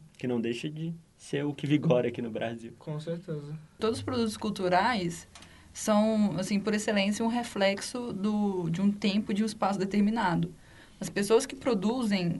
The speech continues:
Speaker 3: seja o que for, que seja a roupa da Madonna, que seja a própria Madonna, que seja o povo que produz funk, eles são reflexo do que eles estão vivendo.
Speaker 2: Uhum.
Speaker 3: E, tipo, isso, isso é pura representação, né? Isso é pura representa-,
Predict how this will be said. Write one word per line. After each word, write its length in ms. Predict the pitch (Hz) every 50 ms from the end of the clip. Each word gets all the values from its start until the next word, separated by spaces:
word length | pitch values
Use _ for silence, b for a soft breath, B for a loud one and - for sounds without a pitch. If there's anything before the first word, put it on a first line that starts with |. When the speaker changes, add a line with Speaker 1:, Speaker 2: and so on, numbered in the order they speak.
| - - 180
Speaker 3:
seja 320 | - - 220 214 220 202
o 40 | 202
que 100 | - 214
for, 260 | 208 - 208 202 196 190
que 100 | - 202
seja 400 | - - 185 196 202 196 196 190
a 180 | 190 185 175 -
roupa 320 | 170 175 208 214 214 226
da 80 | 202 196
Madonna, 320 | 196 185 180 170 180 180
que 60 | 180 -
seja 160 | 208 202 220
a 20 |
própria 260 | 214 220 226 240 240
Madonna, 460 | 240 220 208 185 175 175 175 180 180 185
que 80 | 175
seja 500 | - - 196 190 190 196 196 196 185 180
o 140 | 175 175 175
povo 600 | 175 - 202 185 185 185 185 185 175 170 156 165
que 100 | 165 -
produz 420 | 170 - - 190 180 175 196 202 202
funk, 560 | - - 214 214 208 202 196 - - - - B B B B B B B B B B
eles 180 | - 180 196 196
são 400 | - - 202 196 226 240 262 269 - - - - - - - - - - - - 202
reflexo 680 | 196 214 208 208 - 214 196 190 202 196 - - 240
do 120 | 226 233 214
que 80 | 220
eles 180 | 214 202 220 220
estão 320 | 214 208 - - 196 196
vivendo. 640 | 202 208 - 240 226 220 208 196 180 170 165 165 175 - - - - 196
Speaker 2:
Uhum. 320 | 202 208 - 185 165 160 160 - -
Speaker 3:
E, 100 | - 190
tipo, 720 | 180 - - 180 190 190 180 180 175 170 160 147 - - - - - - - - - - - - - - - - -
isso, 420 | 214 269 269 269 359 320 302 - - - - -
isso 260 | - 190 220 240 - 285
é 80 | 262
pura 240 | 269 - 254 247 247
representação, 800 | 247 247 - 233 226 240 240 240 254 - - - - 220 220 214
né? 120 | 202 196
Isso 120 | 196 202 -
é 40 | 196
pura 360 | 196 196 208 208 214 214 220
representa-, 460 | 220 220 208 214 208 226 214 214 220